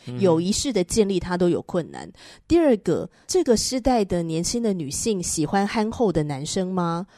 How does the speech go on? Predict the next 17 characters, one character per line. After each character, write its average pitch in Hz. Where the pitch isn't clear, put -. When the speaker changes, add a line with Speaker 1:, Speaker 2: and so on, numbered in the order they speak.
Speaker 2:
我 165
不 170
知 185
道， 175
我 160
打 131
一 131
个 156
很 160
大 147
的 139
问 139
号。 -
Speaker 1:
嗯 127
哼。 123
Speaker 2:
所 311
以 330